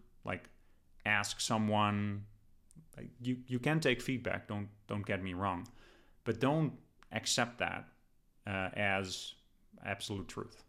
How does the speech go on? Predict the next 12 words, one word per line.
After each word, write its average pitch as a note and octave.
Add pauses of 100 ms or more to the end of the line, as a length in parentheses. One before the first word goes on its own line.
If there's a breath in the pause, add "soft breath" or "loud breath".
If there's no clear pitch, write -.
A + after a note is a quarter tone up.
(300)
There's G2
work G#2
for -
you F#2
to -
determine F2+ (380 soft breath)
where F#2
do F2+
you F2+
wanna E2
be. D#2+ (1080 loud breath)
There C3+